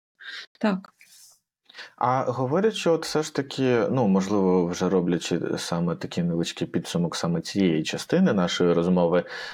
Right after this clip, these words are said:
Speaker 2: а, от все ж таки про навички, та, а, ведучі навчання,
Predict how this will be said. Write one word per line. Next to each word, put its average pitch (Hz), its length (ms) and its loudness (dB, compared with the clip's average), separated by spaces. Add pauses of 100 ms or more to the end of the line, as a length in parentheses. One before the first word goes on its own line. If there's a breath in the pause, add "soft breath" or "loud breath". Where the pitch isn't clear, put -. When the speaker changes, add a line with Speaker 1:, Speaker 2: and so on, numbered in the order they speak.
(120 loud breath)
Speaker 2:
а, 92 320 2
от 98 220 0
все 143 220 -2
ж 143 120 -10
таки 123 360 -2
про 107 840 0
навички, 98 840 -2
та, 113 540 0 (140)
а, 87 600 -2
ведучі 113 580 -2
навчання, 175 880 -2